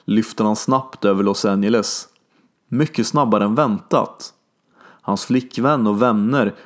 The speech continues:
knyter linan till stolen vid deras jeep och stolen stiger till fyra tusen niohundra meters höjd eftersom Larry är rädd för att börja skjuta av ballongerna. Problemet, förutom att han fryser,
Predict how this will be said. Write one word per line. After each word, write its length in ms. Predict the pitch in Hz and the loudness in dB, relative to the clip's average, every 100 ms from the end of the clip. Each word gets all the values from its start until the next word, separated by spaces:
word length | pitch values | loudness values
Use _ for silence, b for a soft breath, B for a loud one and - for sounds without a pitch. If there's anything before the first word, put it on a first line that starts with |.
| B - | B -8
knyter 400 | - 117 113 123 | -2 -2 0 2
linan 560 | 139 117 107 123 143 | 4 2 2 0 0
till 140 | 120 110 | -2 -4
stolen 680 | - 110 101 131 123 101 | -2 0 2 2 2 0
vid 180 | 104 113 | 0 0
deras 220 | 107 107 | 0 0
jeep 640 | 104 127 139 101 - _ - B B B - | -2 -2 0 -2 -6 _ -20 B B B -6
och 140 | 113 | -6
stolen 440 | - 120 107 120 | 0 2 2 0
stiger 480 | 127 - 110 101 104 | -2 0 0 2 -2
till 200 | 98 101 | -2 -4
fyra 440 | - 135 120 110 123 | 0 0 2 2 0
tusen 600 | 117 101 - 107 110 117 | 0 0 0 -2 0 0
niohundra 640 | 113 98 104 104 98 101 | 0 0 0 0 0 0
meters 400 | 101 98 - - | 0 -4 -6 -4
höjd 340 | 131 113 87 107 B B B | 0 0 -2 -10 B B B
eftersom 380 | 107 104 120 117 | -6 -4 -2 2
Larry 380 | 110 98 101 101 | 2 2 2 2
är 100 | 104 | 2
rädd 340 | 120 110 101 | 2 0 -2
för 120 | - | -2
att 100 | 104 | 0
börja 260 | 104 101 101 | 2 0 0
skjuta 360 | - 101 - | -2 -2 0
av 200 | 101 98 | 0 2
ballongerna. 640 | 98 98 98 104 117 104 98 - _ _ _ | 0 0 0 -2 -2 -2 -6 -16 _ _ _
Problemet, 800 | - 110 120 113 135 151 101 - | 0 2 4 2 2 0 0 -12
förutom 400 | - 120 117 110 | -6 0 2 2
att 120 | 107 113 | 2 0
han 100 | 104 | 0
fryser, 640 | 123 110 104 - 127 | 2 2 0 0 0